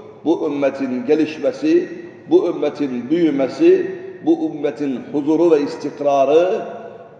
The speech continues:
nebevi kıstastadır. Nebevi ölçüler olmaksızın olmaz. O nedenle biz Efendimiz'i ihmal edemeyiz,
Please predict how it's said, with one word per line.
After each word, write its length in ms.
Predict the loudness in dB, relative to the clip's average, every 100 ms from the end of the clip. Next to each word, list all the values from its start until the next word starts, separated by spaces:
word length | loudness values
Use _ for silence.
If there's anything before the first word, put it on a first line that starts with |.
| -20 -20 _ _
nebevi 580 | -2 2 4 4 2 -2
kıstastadır. 720 | -8 -4 -2 -2 -2 -2 -2 -8 -14 -18 -20 -20 -20 -18
Nebevi 480 | -2 0 4 4 4
ölçüler 360 | 0 0 0 2
olmaksızın 920 | 2 2 0 -4 -6 0 2 2 -2 -10 -16 -18 -4
olmaz. 500 | 2 2 2 0 -2 -4 -10 -12 -16 -18 -20 -20 -4
O 120 | 0 2
nedenle 600 | 4 2 2 2 0 -2 -8 -10 -14 -18 -20 -8 -2
biz 220 | -2 -2
Efendimiz'i 720 | -2 0 0 0 0 0 0 -2
ihmal 460 | 0 2 0 0
edemeyiz, 640 | -2 0 0 0 -4 -14